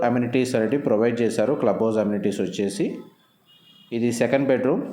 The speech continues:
సింగిల్ విండో ప్లేసింగ్ ఇచ్చారు. వార్డ్‌రోబ్స్ కండిషన్ మీకు వీడియోలో కవర్ చేశాను. నెక్స్ట్ మీకు మాస్టర్ బెడ్‌రూమ్ కవర్ చేస్తాను, వీడియోలో కన్యూ అవుతానండి. మనకు హ్యాండ్ వాష్ ఏరియా అనేది ఇక్కడ ప్రొవైడ్ చేశారు.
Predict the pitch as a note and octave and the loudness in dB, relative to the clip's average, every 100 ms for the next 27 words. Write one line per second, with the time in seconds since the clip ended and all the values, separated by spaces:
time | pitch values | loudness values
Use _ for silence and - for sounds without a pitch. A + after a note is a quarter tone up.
0 | - - - - - - - - A2+ B2 | -14 -18 -20 -20 -20 -20 -14 -6 -2 0
1 | A#2+ A#2 A#2 A2 A#2+ A#2 - A#2 C#3 A#2 | 2 2 2 0 0 -2 0 0 2 2
2 | G#2 A#2 A#2 A#2 G#2+ G#2+ A2 G#2+ G#2 G2 | 2 0 0 -2 0 -2 -2 -2 -2 0
3 | G#2 G#2 G#2+ G2 G2 G2+ G2 G#2 C3 A#3+ | 2 0 2 0 0 -2 -2 0 0 -2
4 | - - - - - - - - - - | -8 -16 -20 -20 -20 -20 -20 -20 -20 -6
5 | C3 - D#3 D3 C3 A2 A2 B2 B2+ B2 | -4 -2 0 0 2 0 0 0 0 0
6 | A#2 G#2+ G#2+ G#2 G#2+ - G#2+ A2 G2 A2 | 0 2 2 2 -2 0 -2 0 0 2
7 | G#2+ G#2 F2+ G2+ G#2 F#2+ G2+ G2 A2+ C#3+ | 0 0 0 0 -2 -2 -2 -2 -2 -4
8 | - - - - - - - _ _ _ | -10 -18 -20 -20 -20 -20 -20 _ _ _
9 | - - - G#2+ G#2+ G#2+ G#2+ A#2 B2+ B2+ | -20 -20 -10 -4 -2 0 0 2 2 2
10 | B2 A#2 A#2 A2+ A2+ A#2+ A#2+ G#2+ G2 F#2+ | 0 2 2 2 0 0 -2 -2 0 2
11 | A2 A2 G#2+ - A2 | 0 0 -2 0 0